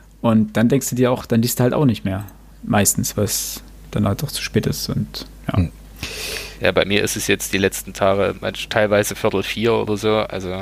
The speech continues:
Speaker 1: Okay.
Speaker 3: du bist noch völlig im Soll.
Speaker 1: Ja, wie gesagt, wenn du Kinder hast, bleibt das, bleibt das halbwegs im Rahmen noch. Und das ist auch der Vorteil, äh, durch,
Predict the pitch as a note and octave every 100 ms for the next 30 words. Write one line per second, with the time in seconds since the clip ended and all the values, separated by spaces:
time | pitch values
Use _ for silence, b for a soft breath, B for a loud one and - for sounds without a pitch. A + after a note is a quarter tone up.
0 | - D3 - A#2 E3+ - - - - -
1 | B B - - - B2+ - A#2 - A2+
2 | G#2+ F#2 D#2+ E2+ D3+ E3 C#3+ E3 D#3 -
3 | A#2+ - G3+ F#3 F3+ - B2 - D3+ -
4 | C#3 - C3 D3 E3 - - C3+ F#3 E3+
5 | - D3 B2 C#3 C#3+ G#2+ - - - B
6 | B B B B - D3 G#3 G3+ D#3+ D3+
7 | D#3+ D#3 - - C3 B2 G3 C#3